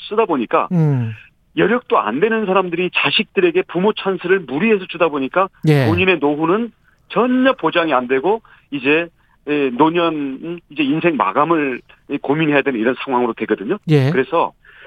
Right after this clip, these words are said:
Speaker 1: 자녀들의 창업 지원이라든지 내 집 마련은 국가 찬스로 해결을 하고요.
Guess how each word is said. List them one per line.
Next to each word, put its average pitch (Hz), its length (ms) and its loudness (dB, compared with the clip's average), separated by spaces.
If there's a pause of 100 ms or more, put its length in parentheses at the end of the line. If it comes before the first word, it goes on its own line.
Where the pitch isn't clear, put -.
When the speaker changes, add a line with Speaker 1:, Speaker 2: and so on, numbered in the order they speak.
(160)
Speaker 1:
자녀들의 170 520 -2
창업 185 280 -4
지원이라든지 139 800 0
내 113 160 2
집 131 120 -4
마련은 113 640 -2 (340)
국가 185 520 0
찬스로 202 500 -6
해결을 139 240 -2
하고요. 110 460 -2